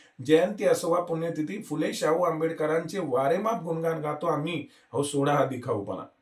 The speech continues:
अहो, सोडा हा दिखाऊपणा. आता त्यांच्या सोबत त्यांच्या विचारांना सुद्धा डोक्यात घेऊन नाचायला पाहिजे आणि निद्रिस्त समाजाला जाग करण्यासाठी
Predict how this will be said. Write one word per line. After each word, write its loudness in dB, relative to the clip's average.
अहो, 8
सोडा 6
हा 6
दिखाऊपणा. 4
आता 0
त्यांच्या 0
सोबत 2
त्यांच्या 2
विचारांना 0
सुद्धा -6
डोक्यात -2
घेऊन -6
नाचायला -2
पाहिजे -4
आणि 0
निद्रिस्त -6
समाजाला -2
जाग -6
करण्यासाठी -4